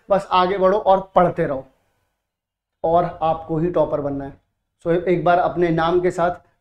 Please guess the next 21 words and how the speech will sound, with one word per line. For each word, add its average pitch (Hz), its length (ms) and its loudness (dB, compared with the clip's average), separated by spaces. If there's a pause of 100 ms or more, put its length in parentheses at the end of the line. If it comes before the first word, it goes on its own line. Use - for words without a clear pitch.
(140)
topper 175 340 2
जरूर 165 300 0
लिख 165 160 -4
करके 160 220 -6
जाना 151 240 -6
comment 151 320 -8
में 165 200 -10 (200)
और 170 120 -2
इस - 140 -8
video 165 240 -2
का 160 100 -4
टारगेट 147 380 -8
रखते 147 260 -12
हैं 160 200 -14 (320)
एक 190 240 0
हज़ार 156 280 0
like 160 300 -4 (400)
और 165 260 0 (1120)
पाँच 160 260 -2
सौ 170 80 -12
comments। 156 440 -14